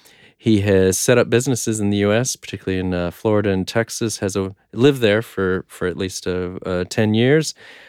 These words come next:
Uh, he's currently the C E O of Mont Bonnell Advisors, who helps, uh,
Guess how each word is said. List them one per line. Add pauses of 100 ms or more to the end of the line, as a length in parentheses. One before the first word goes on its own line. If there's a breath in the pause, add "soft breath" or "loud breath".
(140 loud breath)
Uh,
he's
currently
the
C
E
O
of
Mont
Bonnell
Advisors,
who
helps,
uh,